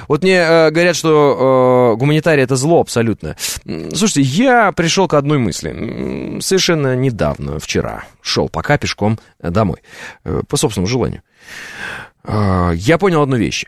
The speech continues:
Гуманитарий сильнее на земле, на своей, а, но география,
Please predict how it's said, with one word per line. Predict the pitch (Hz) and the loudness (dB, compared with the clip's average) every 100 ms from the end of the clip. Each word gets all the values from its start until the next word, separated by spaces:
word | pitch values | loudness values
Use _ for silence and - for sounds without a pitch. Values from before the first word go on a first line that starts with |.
| - | -10
Гуманитарий | 107 147 165 180 - 185 139 95 | -2 2 4 2 2 2 4 0
сильнее | - 135 143 143 101 | 0 0 0 2 0
на | 104 | 0
земле, | 110 147 175 185 | 0 2 2 0
на | 123 | -2
своей, | - 101 92 73 62 - - | 0 2 2 0 -4 -14 -16
а, | - 82 85 87 87 85 85 85 82 | -4 0 2 2 2 2 2 2 0
но | 80 57 57 58 - 123 139 156 143 110 | -4 -6 -10 -12 -4 0 4 4 4 2
география, | 104 113 127 123 143 117 - 95 90 | 0 2 2 2 2 0 0 2 2